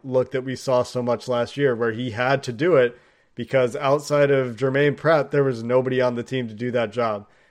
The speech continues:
Vonn Bell, I think we'll see play a true strong safety role. And if they do bring an extra safety onto the field, I think it would be Sean Williams being that first guy off the bench. I also think there's a chance Sean Williams ends up a ca-, a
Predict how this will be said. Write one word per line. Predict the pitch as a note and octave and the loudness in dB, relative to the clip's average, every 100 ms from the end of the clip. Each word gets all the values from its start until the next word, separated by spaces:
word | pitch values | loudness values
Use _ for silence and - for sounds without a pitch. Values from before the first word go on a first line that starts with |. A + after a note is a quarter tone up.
| _ - | _ -10
Vonn | A2 D3 F3 | 0 2 4
Bell, | D#3+ D#3+ | 4 6
I | D#3 | 6
think | C#3+ D#3 D3 | 4 -2 0
we'll | D3 C#3+ | 2 2
see | C#3 C3+ | 0 -4
play | C3 C3+ B2+ B2+ | 0 2 2 2
a | C#3 | -2
true | B2 - C#3+ C#3 C3+ C#3 C#3+ | -4 -2 0 2 0 -4 -8
strong | - C#3 C3 C3 | -6 0 0 0
safety | - C3 B2 C3 B2 | 0 0 0 -4 -4
role. | A#2 B2 C#3+ | 2 2 2
And | C#3+ C3+ | 2 -2
if | B2+ | -2
they | B2+ A#2+ | -2 -4
do | A2 C3 | -4 -4
bring | C3 C3 C3+ C3+ C3+ _ _ _ | -2 0 0 0 -6 _ _ _
an | C3 | 0
extra | C3+ C3 C#3 | 0 2 0
safety | B2+ C3 C3+ C3+ C3+ | 0 2 2 0 -2
onto | C3+ C3 C3 C3 | 2 0 0 -4
the | A#2+ | -4
field, | - B2+ C3+ C#3 C#3 - _ _ - | -4 0 2 2 0 -6 _ _ -6
I | C3 | -2
think | D3 | 0
it | C#3 A#2 | 0 2
would | C3 A#2+ | 0 2
be | C3+ | -2
Sean | B2+ C3+ B2+ | 0 2 2
Williams | B2 B2+ B2+ | 2 0 0
being | C3 B2+ | 0 2
that | A#2+ - | 2 2
first | B2+ - | -4 0
guy | C3 C3 | 0 2
off | C3+ B2+ | 2 0
the | B2 | -2
bench. | A2+ C3 C#3+ - _ - | 0 0 -2 -14 _ -4
I | D3 | -2
also | G3 B3 | -2 -4
think | F3+ F3 | -6 -2
there's | D#3+ | -4
a | C#3+ | -2
chance | D#3+ D#3+ D#3 | -2 -2 2
Sean | D#3+ D3 | 2 4
Williams | D3+ D3+ C#3+ | 2 2 0
ends | D3+ C#3+ | -4 0
up | C#3+ C3+ | 0 0
a | A#2 | -4
ca-, | - E3+ - - | -4 -6 -6 -2
a | C3+ | -2